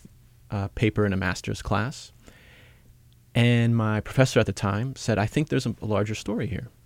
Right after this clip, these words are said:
And I worked on this project for several years, and I realized, well, I realized when I began researching it that I, I thought that there was a large story there that could possibly become a book. And I spent the next five years interviewing people,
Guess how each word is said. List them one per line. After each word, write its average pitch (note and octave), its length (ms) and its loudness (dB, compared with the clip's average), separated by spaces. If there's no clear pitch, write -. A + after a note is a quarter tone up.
And G#2+ 540 0
I G2 100 2
worked B2 280 4
on A2+ 140 4
this A2+ 100 0
project A#2+ 340 2
for - 80 -4
several A#2+ 300 4
years, D3+ 540 2
and G#2+ 320 0
I F#2+ 40 0
realized, A2+ 800 -2
well, A2+ 240 6
I A2 80 4
realized C3 480 10
when A#2+ 120 8
I A2 40 6
began A2 260 4
researching G#2+ 520 0
it A2 120 -4
that C3+ 340 12
I, C3 320 8
I A2+ 100 6
thought A#2+ 200 4
that A#2 180 2
there A#2+ 100 4
was A#2 120 4
a G#2+ 40 4
large A#2 300 4
story G#2+ 280 4
there G2+ 120 2
that G2 160 -2
could - 140 0
possibly A2+ 340 2
become G#2 180 -2
a C3+ 40 -2
book. - 300 -2
And G#2 480 -2
I G2+ 60 -4
spent - 260 -4
the - 80 -2
next A2 220 -4
five A2+ 260 4
years B2 380 4
interviewing A#2+ 440 2
people, A#2 640 -2